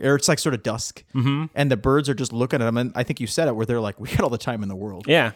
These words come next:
Speaker 2: they're just sitting there. They're not doing anything.
Speaker 1: These poor humans are, like, out of the house creeping, and the birds are just glaring at
Speaker 2: And
Speaker 1: them.
Speaker 2: you see birds when they drive off, birds j-, off to the horizon. I
Speaker 1: Yeah.
Speaker 2: mean, there's birds everywhere. And I love, too, when they're bringing,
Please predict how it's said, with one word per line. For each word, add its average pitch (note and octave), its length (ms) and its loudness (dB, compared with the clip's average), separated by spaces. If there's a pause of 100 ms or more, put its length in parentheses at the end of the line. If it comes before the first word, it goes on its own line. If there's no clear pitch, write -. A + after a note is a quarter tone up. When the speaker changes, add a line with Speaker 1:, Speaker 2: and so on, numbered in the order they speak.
(100)
Speaker 2:
they're D#3+ 100 4
just E3 260 0
sitting F3 220 0
there. A2 300 -4
They're D3 120 2
not E3+ 160 2
doing F3+ 200 0
anything. E3+ 400 -4
Speaker 1:
These C#3 200 -2
poor E3 220 4
humans C#3+ 340 0
are, B2 120 4
like, G#2+ 360 -6 (180)
out A#2 180 4
of C3 60 4
the A#2+ 80 4
house A2+ 320 0
creeping, B2+ 540 -2
and A2 100 -2
the G#2+ 40 0
birds A2+ 340 -2
are A2 80 -4
just A#2 480 -4
glaring A2 400 -2
at G#2 60 -4
Speaker 2:
And E3 80 2
Speaker 1:
them. F3+ 40 4
Speaker 2:
you F#3+ 60 4
see G#3+ 180 2
birds F3 560 -2 (180)
when D#3+ 180 4
they D#3+ 80 2
drive D#3 280 2
off, C#3+ 220 4
birds B2 460 0 (300)
j-, - 160 -2
off A#2+ 220 -4
to - 120 -2
the B2 100 4
horizon. G#2 460 -2
I D#3+ 40 6
Speaker 1:
Yeah. D3+ 80 8
Speaker 2:
mean, C3 100 6
there's D3 160 4
birds C3 280 0
everywhere. A2+ 300 -2
And D#3 140 2
I D#3+ 80 2
love, G3 440 0
too, G3+ 200 0
when C#3+ 260 2
they're C3 120 2
bringing, C3+ 580 0